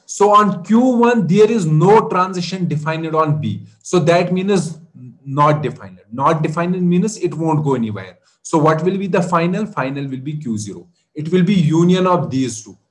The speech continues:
Okay, so here union of these two was Q zero, Q one, Q two. Here union of these two, Q zero and not defined is Q zero. So that means on B, it will go to Q zero. Okay.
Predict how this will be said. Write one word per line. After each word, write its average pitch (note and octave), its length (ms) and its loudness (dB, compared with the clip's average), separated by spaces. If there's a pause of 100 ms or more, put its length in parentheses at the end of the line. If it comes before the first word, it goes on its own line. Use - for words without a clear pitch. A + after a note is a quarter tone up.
(440)
Okay, D#3 240 -14 (180)
so - 220 -2
here E3 300 2
union D#3 480 2
of E3+ 220 0
these D#3+ 300 0
two F3 100 0
was D#3+ 420 0
Q D3+ 180 0
zero, D3+ 300 0
Q D3 180 -6
one, D3 320 -4
Q A#2 220 -8
two. F#2+ 180 -12 (300)
Here F3+ 260 4
union E3 500 2
of E3 240 0
these D3+ 360 0
two, G3 320 -4 (240)
Q E3 220 4
zero E3+ 260 4
and F3 200 2
not D3 280 2
defined C3+ 420 -6
is E3+ 240 -4 (160)
Q G#2+ 160 -6
zero. G2 220 -12 (380)
So C3 120 -10
that B2 340 -4
means D#3 480 -6 (300)
on A#2+ 320 -6
B, D3 360 -4
it A2 220 -14
will A#2 140 -6
go G#2+ 320 -6
to D3 180 -14 (220)
Q D#3 160 -6
zero. D3 280 -10 (840)
Okay. D3+ 200 -16